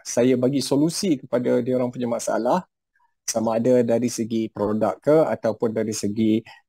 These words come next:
nak buat satu bisnes ke ataupun nak cari sumber pendapatan yang lain. Jadi kalau dia orang nak, nak tahu pasal bisnes, saya akan cerita pasal bisnes.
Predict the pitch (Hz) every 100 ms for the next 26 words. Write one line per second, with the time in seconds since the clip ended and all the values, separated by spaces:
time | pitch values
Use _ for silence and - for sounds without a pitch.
0 | 110 101 95 - - 107 107 95 - _
1 | - - 95 - 101 98 98 98 101 -
2 | _ 95 98 - 123 110 - 139 151 -
3 | - 107 - 98 - - 104 110 107 _
4 | _ - 127 117 113 110 _ _ - 101
5 | 98 98 98 98 107 143 147 113 143 135
6 | 117 117 110 117 127 127 113 _ - 123
7 | 147 135 127 127 - 190 185 110 110 107
8 | 110 107 95 95 92 - _ 95 80 -